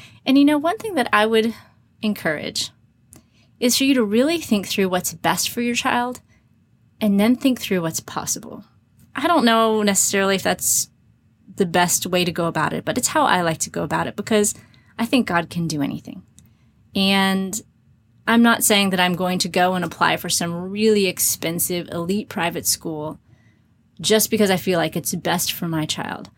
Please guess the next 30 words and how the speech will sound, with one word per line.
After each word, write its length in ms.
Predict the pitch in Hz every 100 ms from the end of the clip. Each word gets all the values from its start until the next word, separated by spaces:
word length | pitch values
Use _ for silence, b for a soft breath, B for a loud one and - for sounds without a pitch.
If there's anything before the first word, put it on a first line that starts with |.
| b -
But 80 | 226
I 80 | 226
don't 480 | 202 220 285 -
necessarily 520 | 233 214 226 - 208 196
want 200 | 185 180
to 40 |
count 300 | - 180 180 -
anything 480 | 185 196 214 208 -
out 280 | 151 -
just 280 | - 190 -
because 240 | 214 208 185
I 120 | 170
think 440 | - 196 185 -
that 120 | 175
it's 180 | 170 -
not 160 | 165 -
possible. 560 | 156 - - - - - _ _
There 100 | 196
are 120 | 196 190
a 40 |
lot 260 | 175 170 202
of 60 |
private 300 | - 185 170
schools 280 | - 185 165
that 100 | 165
offer 220 | 151 -
scholarships, 920 | - - 175 185 196 247 - - - b b b b b
that 140 | 185
have 420 | - 175 165 151 -
discounts. 800 | 180 - - 208 208 - -